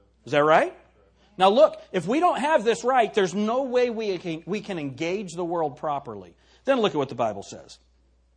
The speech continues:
We have a measure. Verse seven, how are we gonna accomplish this? "But unto every one of us is given grace according to the measure of the gift of Christ."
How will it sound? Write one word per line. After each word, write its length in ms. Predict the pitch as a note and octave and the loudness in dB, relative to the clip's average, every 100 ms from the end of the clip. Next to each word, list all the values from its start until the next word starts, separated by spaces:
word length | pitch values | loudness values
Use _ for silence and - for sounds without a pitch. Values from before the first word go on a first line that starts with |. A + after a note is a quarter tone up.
| _ _ - - | _ _ -20 -14
We 180 | F3 F3 | -6 -2
have 200 | F3 E3 | 0 0
a 60 | C3+ | 0
measure. 560 | C#3+ F#3 E3 A#2 G#2+ - _ _ _ _ _ D#3 | -2 -2 -4 -6 -14 -18 _ _ _ _ _ -2
Verse 320 | G3 E3+ - | 0 0 0
seven, 260 | A3 C3 | 0 0
how 140 | A#2 G3+ | 0 2
are 100 | A3 | 4
we 100 | G3 | 2
gonna 140 | F3+ | 2
accomplish 520 | E3+ F3+ F3+ C3 A#2 | -2 -2 -4 -6 -8
this? 340 | - F2 - - _ _ _ _ - | -12 -20 -20 -20 _ _ _ _ -2
"But 80 | F#3+ | 0
unto 240 | G3 G#3 | 2 4
every 300 | A#3+ D4+ D4+ | 6 4 2
one 320 | A#3+ A3 A3 | 2 2 2
of 120 | D#3 | 2
us 220 | C3+ C3+ D3+ | 2 2 0
is 100 | C3 | -4
given 280 | E3+ D3 | -4 -4
grace 420 | B2 D3+ G3 B3 - | -2 0 0 -2 -6
according 400 | E3 G3 F#3+ F#3 | -4 -2 -2 -2
to 80 | D3+ | -4
the 80 | |
measure 720 | C#3 D3 F#3 A3+ G#3+ C4 C4+ - _ _ _ | -4 0 2 2 0 -4 -6 -12 _ _ _
of 160 | E3+ C3+ | 0 2
the 80 | C3+ | -4
gift 800 | A#2+ A2 G#3 B3+ B3+ - - _ _ | -8 0 2 2 -2 -14 -20 _ _
of 160 | C3+ - | -18 -14
Christ." 600 | - D#3 G#2 - - - | -2 -2 -2 -14 -20 -20